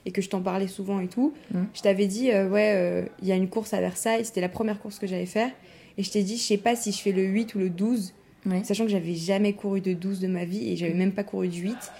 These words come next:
Speaker 1: et, euh, je t'avais dit, ouais, je crois que je vais me chauffer, je vais faire le douze, et tu
Speaker 2: Mhm.
Speaker 1: m'avais dit, en vrai, euh, Océane, prends-le plus doucement, tu vas peut-être te déchauffer, tu vas te dégoûter et tout.
Speaker 2: Mhm.
Speaker 1: Et je pense que c'est important de garder ça en tête, faut pas avoir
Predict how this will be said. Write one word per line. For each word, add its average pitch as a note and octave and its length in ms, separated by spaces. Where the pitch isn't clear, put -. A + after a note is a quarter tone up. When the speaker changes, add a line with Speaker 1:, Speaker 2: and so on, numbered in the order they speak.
Speaker 1:
et, F#3+ 220
euh, F3+ 80
je F3+ 60
t'avais F#3 160
dit, F#3+ 100
ouais, G#3+ 200
je G3+ 60
crois A#3 140
que G#3 60
je F#3 60
vais F#3+ 60
me F#3+ 60
chauffer, A3 320
je G3 60
vais G3 40
faire F#3+ 140
le F#3 80
douze, A3+ 220
et G3+ 80
tu G3+ 80
Speaker 2:
Mhm. F#3 40
Speaker 1:
m'avais F3+ 180
dit, G3+ 180
en F3+ 80
vrai, G3+ 300
euh, F3+ 120
Océane, G#3 380
prends-le F#3 320
plus F#3 200
doucement, G#3+ 540
tu F#3+ 160
vas F#3 80
peut-être F#3 220
te - 80
déchauffer, F#3+ 480
tu G#3 160
vas F3 80
te E3+ 60
dégoûter F#3 640
et G3+ 40
tout. A#3+ 200
Speaker 2:
Mhm. G3+ 120
Speaker 1:
Et G3+ 60
je F#3+ 60
pense B3 140
que A3 120
c'est G#3+ 100
important G3 380
de A3 40
garder F#3+ 220
ça F#3 100
en F#3 60
tête, A3+ 180
faut G#3 120
pas A3 180
avoir G3+ 300